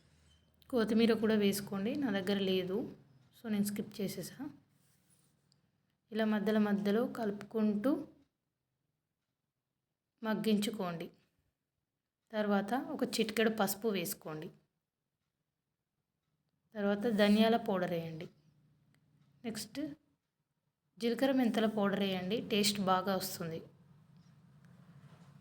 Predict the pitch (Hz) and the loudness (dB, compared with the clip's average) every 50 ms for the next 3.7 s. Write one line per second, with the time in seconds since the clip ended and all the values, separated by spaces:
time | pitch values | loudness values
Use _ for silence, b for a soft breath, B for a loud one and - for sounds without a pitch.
0 | - - - - - - - 214 208 208 208 208 208 208 214 208 202 196 185 196 | -20 -20 -20 -20 -20 -10 -6 -4 -2 0 0 0 0 0 2 2 2 2 2 0
1 | 185 - 208 202 196 196 190 185 - 247 269 269 277 254 220 190 - - - 214 | -2 0 2 2 4 4 4 2 2 0 0 0 2 0 0 2 0 2 2 4
2 | 202 208 208 202 190 185 - - 247 240 220 196 180 - 190 185 185 180 - 190 | 6 6 6 6 4 4 2 0 0 0 0 0 2 2 2 2 2 2 -2 0
3 | - 214 214 214 208 180 - - - - 170 160 156 160 | 2 2 2 2 2 -2 -2 -4 -4 -4 -4 -4 -4 -6